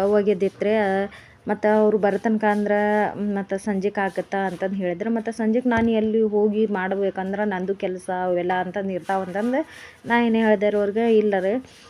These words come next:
ನೀವು ಬರೋ ತನಕ ಅಂದ್ರೆ ನಾ ಕೆಳಗಡೆ ಅರ್ಬಿ ಒಗೆದು ಹಾಕಿ ಆಮೇಲೆ ಒಣಗಿ ಬಿಡ್ತಾವ್ರಿ ಎಲ್ಲಿ ತನಕ ಅಂದ್ರೆ ನೀವು ಬರೋ ತನಕ." ಮತ್ತು ಸುಮ್ಮನೆ ನಾನು ಕೆಳಗಡೆ ಹೋಗಿ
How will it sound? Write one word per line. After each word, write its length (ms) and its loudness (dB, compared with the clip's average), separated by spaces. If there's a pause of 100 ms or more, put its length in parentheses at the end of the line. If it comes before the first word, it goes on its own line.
(120)
ನೀವು 160 4
ಬರೋ 180 4
ತನಕ 260 0
ಅಂದ್ರೆ 260 2
ನಾ 180 2
ಕೆಳಗಡೆ 560 2
ಅರ್ಬಿ 220 0
ಒಗೆದು 260 0
ಹಾಕಿ 320 -2 (500)
ಆಮೇಲೆ 560 4 (280)
ಒಣಗಿ 380 0
ಬಿಡ್ತಾವ್ರಿ 360 2
ಎಲ್ಲಿ 200 2
ತನಕ 200 -2
ಅಂದ್ರೆ 220 -2
ನೀವು 140 -2
ಬರೋ 180 2
ತನಕ." 280 -4 (680)
ಮತ್ತು 200 -8
ಸುಮ್ಮನೆ 320 -2
ನಾನು 240 0
ಕೆಳಗಡೆ 340 2
ಹೋಗಿ 440 2